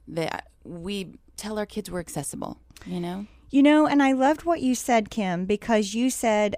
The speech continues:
Speaker 2: um, you know, we get sweaty and we're, a lot of us
Speaker 1: Yes.
Speaker 2: avoid this conversation because we, we are scared of the dreaded "did you" question. And we've talked about this before on our show,
Speaker 1: Yep.
Speaker 2: Looking in the Mirror. We talked about this.
Speaker 1: Mm.
Speaker 2: You can go back and watch that show if you wanna know more about that. But,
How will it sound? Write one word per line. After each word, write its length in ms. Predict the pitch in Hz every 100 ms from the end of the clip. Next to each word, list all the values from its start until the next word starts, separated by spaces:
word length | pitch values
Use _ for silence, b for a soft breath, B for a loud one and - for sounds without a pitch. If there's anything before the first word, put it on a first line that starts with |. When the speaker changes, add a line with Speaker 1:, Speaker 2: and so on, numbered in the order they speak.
| -
Speaker 2:
um, 380 | 208 190 190 -
you 160 | 208 220
know, 160 | 208
we 200 | 190 208
get 240 | 196 208 -
sweaty 500 | - 196 208 214 202
and 200 | 196 185
we're, 160 | 180 175 B B -
a 80 | 226
lot 280 | 233 247
of 120 | 339 330
us 180 | 311
Speaker 1:
Yes. 20 | 262
Speaker 2:
avoid 360 | 220 226 220
this 160 | 220 -
conversation 880 | 214 208 196 196 190 202 - 180
because 360 | 190 185 214 185
we, 200 | 202 175 - _
we 200 | 196 214
are 160 | 190 175
scared 600 | - - 196 202 220 226
of 120 | 190
the 80 | 190
dreaded 340 | 185 175 175
"did 200 | 160 160
you" 80 | 156
question. 480 | - 127 - 123 117
And 120 | 202
we've 180 | 202 -
talked 260 | 170 196
about 200 | 226 226
this 140 | 240 233
before 380 | 226 - 226 226
on 100 | 247
our 120 | 269
show, 480 | - 247 233 233 233
Speaker 1:
Yep. 80 | 202
Speaker 2:
Looking 300 | 226 240 233
in 100 | 247
the 60 |
Mirror. 380 | 247 226 208 214
We 100 | 196
talked 320 | 202 214 208
about 240 | 170 147 -
this. 380 | 123 151 - -
Speaker 1:
Mm. 220 | 156 151 160 -
Speaker 2:
You 120 | 196
can 140 | 208 208
go 120 | 214
back 260 | 196 202
and 140 | 220 185
watch 220 | 190 -
that 200 | 196 -
show 320 | - 214 185
if 160 | 175 -
you 120 | 196
wanna 220 | 190 190 185
know 160 | 185
more 220 | 185 180
about 300 | 170 180 175 -
that. 280 | 165 -
But, 220 | 196 185